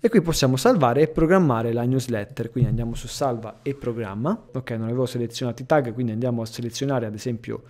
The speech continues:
pubblicità, andiamo su salva e programma la newsletter.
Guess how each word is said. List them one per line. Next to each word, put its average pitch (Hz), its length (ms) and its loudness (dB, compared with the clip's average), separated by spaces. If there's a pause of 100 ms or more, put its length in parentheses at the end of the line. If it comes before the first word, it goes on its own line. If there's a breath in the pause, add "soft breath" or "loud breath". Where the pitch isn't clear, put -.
(180 loud breath)
pubblicità, 127 720 -2 (300 soft breath)
andiamo 127 340 -2
su 120 140 -8
salva 117 500 0
e 175 140 -2
programma 123 480 -2
la 113 80 -2
newsletter. 123 720 -4